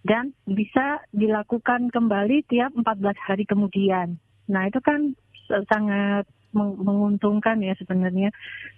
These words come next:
Ak-, antibodinya masih tinggi, jadi tiap empat belas hari dia bisa berdonor sampai, eh, tiga bulan kemudian. Tetapi pastinya di P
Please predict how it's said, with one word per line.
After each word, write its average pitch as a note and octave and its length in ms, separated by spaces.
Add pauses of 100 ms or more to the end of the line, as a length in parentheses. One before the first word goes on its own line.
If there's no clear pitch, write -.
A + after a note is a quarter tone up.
Ak-, - 300
antibodinya G3+ 680
masih G#3+ 240
tinggi, G3 320
jadi G3+ 220
tiap G#3 240
empat F#3+ 100
belas F3+ 240
hari F#3+ 400
dia F3 240
bisa F3 560 (320)
berdonor F#3+ 800 (480)
sampai, F3 400 (400)
eh, G3 500 (220)
tiga F#3+ 240
bulan F#3+ 320
kemudian. F3+ 720 (400)
Tetapi - 320
pastinya A#3 480
di G#3 560
P - 180